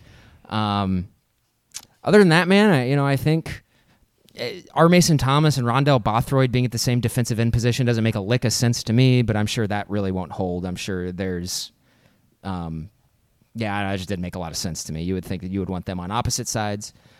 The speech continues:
But, uh, we'll see how they kinda deploy people and, and how it goes. But, um, yeah, there's, there's this thing at the top, Lee, of the depth chart that even says in parentheses, "As of August twenty-ninth," where it's basically telling you, yeah, this is, like, literally,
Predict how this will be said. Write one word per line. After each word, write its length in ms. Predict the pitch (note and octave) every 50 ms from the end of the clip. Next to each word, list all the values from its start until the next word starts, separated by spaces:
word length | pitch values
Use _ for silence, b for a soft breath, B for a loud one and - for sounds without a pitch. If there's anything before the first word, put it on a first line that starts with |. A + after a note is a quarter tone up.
| b b b b b -
But, 320 | - A#2+ A2+ G#2+ - -
uh, 280 | A#2 A2 G#2+ G#2+ G#2 G2 -
we'll 100 | B2+ C#3+
see 180 | C#3 - C#3+ C#3+
how 160 | C#3 C3 C3
they 120 | C3+ C#3
kinda 200 | B2+ C3+ C3 C3+
deploy 360 | C3 B2 - - - B2+ B2+ B2
people 440 | - C3+ B2+ - C3 B2 B2+ B2+
and, 200 | A#2 G#2+ G#2 G#2
and 120 | F2 G#2+ G#2+
how 200 | G#2 A2 A2+ G#2
it 100 | F#2+ F#2
goes. 380 | - G2+ G2 G2 F#2+ F#2 F#2+
But, 340 | G#2 - G#2 F#2+ F#2 F#2 - - b b b b b b b b b b
um, 280 | - G#2+ G#2+ G#2 G2+ G#2
yeah, 180 | A2 G#2 G2 G2+
there's, 300 | B2 B2+ B2 A#2 A#2 C3
there's 280 | - C#3 D3+ D3+ C3+
this 180 | D3 D3 - -
thing 180 | - F#3+ F3+
at 60 | D#3 -
the 80 | B2
top, 300 | - C3 B2 A#2+ B2+ -
Lee, 200 | B2 B2+ B2 B2
of 120 | A#2+ A2 F#2+
the 80 | G#2
depth 200 | F#2 A2+ A2 - -
chart 220 | A#2+ A2+ A2 -
that 200 | A#2+ G#2+ G#2+ - _
even 200 | B2 A#2+ A#2 A#2
says 220 | G#2+ - A#2+ A2 A#2
in 80 | A2
parentheses, 560 | - - A#2 A2+ G#2+ A#2 A#2 - B2+ A#2+ A2+ A#2 - _
"As 280 | B2 B2 A#2+ B2 A#2 A#2+
of 300 | A#2+ A2+ A2+ A#2 A2+ B2 -
August 360 | A2 A2 A#2 A2+ A#2 G#2+ -
twenty-ninth," 720 | - - B2 A#2+ A2+ G#2 G2 F#2+ G2+ A2+ A#2+ - - - - _ _ _ _ _ _ _ _ _
where 100 | - C3
it's 120 | C3 -
basically 400 | - B2+ B2 - A#2+ A#2 B2 A#2
telling 340 | - - A#2+ A#2 A#2+ A#2+ A#2+
you, 80 | A#2 A2+
yeah, 320 | A2+ C3 A#2+ G#2 F#2 G2
this 220 | G#2+ B2 C3 -
is, 160 | C3+ A#2 G#2 -
like, 160 | A#2+ G#2+ G#2+
literally, 680 | B2 B2+ B2 A#2 A#2 A2 A2 G#2+ G#2 G#2 G2+ G2 G2+